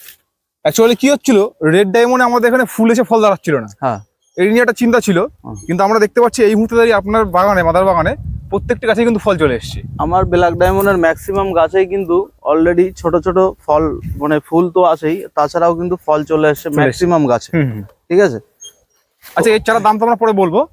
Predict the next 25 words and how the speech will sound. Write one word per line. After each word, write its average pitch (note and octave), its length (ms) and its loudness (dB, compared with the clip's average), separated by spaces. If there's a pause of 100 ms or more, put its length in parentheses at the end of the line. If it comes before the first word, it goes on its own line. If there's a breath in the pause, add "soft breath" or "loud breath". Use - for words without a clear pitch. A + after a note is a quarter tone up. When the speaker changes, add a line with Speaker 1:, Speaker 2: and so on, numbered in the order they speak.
(140)
Speaker 2:
হ্যাঁ, D3+ 180 -4
Speaker 1:
আমরা G3+ 140 2
চলুন A3+ 180 0
Speaker 2:
অবশ্যই। G#3+ 180 2
Speaker 1:
আগে G3 120 0
আমরা G#3+ 100 2
যেটা G3 260 0
বলছি, G#3+ 260 0
পঁচিশ - 180 0
সালের G#3+ 260 0
নতুন G#3 340 -4
ভ্যারাইটি F#3+ 440 0
নিয়ে E3 120 0
এসছেন, E3 240 -2
Speaker 2:
হ্যাঁ। A#2 120 -2 (220)
Speaker 1:
সেটাকে F#3+ 220 0
আমরা E3 160 2
দেখি। B2 220 -6 (160)
Speaker 2:
আজ D#3 280 -4
কিন্তু F#3+ 240 0
একদম F3+ 280 -2
একটা F#3 200 -4
নতুন E3 340 -2
ভ্যারাইটি E3 320 2
দেখাবো, D3+ 400 0